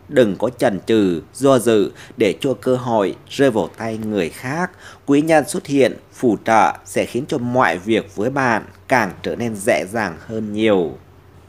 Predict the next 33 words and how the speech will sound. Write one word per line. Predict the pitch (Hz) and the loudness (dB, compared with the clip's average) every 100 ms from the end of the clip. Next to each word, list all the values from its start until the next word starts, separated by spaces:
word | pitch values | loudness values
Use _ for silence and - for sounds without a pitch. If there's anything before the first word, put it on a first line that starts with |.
| - - - - - - - - - | -20 -20 -20 -20 -20 -20 -20 -20 -12
Bên | 165 160 156 | 0 0 0
cạnh | 147 143 101 85 | 0 0 0 -2
đó, | 107 95 101 196 - | 0 2 2 -2 -2
trong | 160 | 0
cái | 151 | 2
vận | 131 110 113 - | 2 2 0 0
trình | 127 107 | -2 0
ngày | 101 95 | -2 -4
thứ | 135 | -6
sáu | 135 113 147 | -4 -4 -2
này | 160 127 | 0 -2
với | 90 95 | 0 -2
bạn | 143 127 | -2 -2
tuổi | 95 | -4
Tý | - 101 110 - - - - | -4 -2 0 -4 -8 -16 -8
lại | 120 101 | -4 -4
đang | 95 139 127 | -4 -6 -2
gặp | 113 - | -4 -4
ngày | 104 98 | -6 -6
có | 120 127 | -6 0
thổ | 131 85 | 0 0
khắc | - 185 - - | -4 -8 -8 -8
với | 160 | -6
thủy. | - 139 76 156 175 - | -4 -4 -2 -2 -4 -12
Cái | - 104 | -6 -2
điều | 151 107 | 0 0
này | 98 90 | 0 -2
nhắc | 95 175 139 | -4 -6 -4
nhở | 127 104 | -4 -2
bạn | 87 92 87 | -2 -4 -4
mệnh | 110 73 | -6 -6
tuổi | 92 80 - | -10 -10 -6
Tý, | 101 107 143 | -2 -2 -4